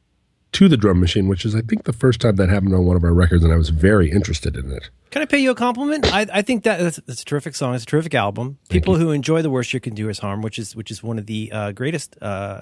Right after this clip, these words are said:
Speaker 2: indie rock song albums of the last twenty years,
Speaker 1: That's
Speaker 2: uh,
Speaker 1: good.
Speaker 2: should also go and check out The Worst You Can Do Is Harm. I'll cut this out. Uh, but that, that one strikes me as a particularly wonderfully manic Chris Walla produced song. I think it worked on that one. The Chris Walla sound really worked on that one.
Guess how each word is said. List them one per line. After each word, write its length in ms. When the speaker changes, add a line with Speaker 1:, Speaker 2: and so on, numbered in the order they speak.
Speaker 2:
indie 160
rock 140
song 360
albums 380
of 100
the 60
last 200
twenty 180
years, 200
Speaker 1:
That's 180
Speaker 2:
uh, 160
Speaker 1:
good. 80
Speaker 2:
should 140
also 180
go 240
and 180
check 200
out 160
The 80
Worst 160
You 60
Can 100
Do 100
Is 100
Harm. 360
I'll 80
cut 160
this 180
out. 200
Uh, 300
but 160
that, 240
that 200
one 140
strikes 320
me 140
as 100
a 60
particularly 560
wonderfully 480
manic 440
Chris 340
Walla 260
produced 380
song. 340
I 80
think 220
it 100
worked 440
on 140
that 160
one. 100
The 60
Chris 240
Walla 240
sound 340
really 160
worked 300
on 120
that 160
one. 160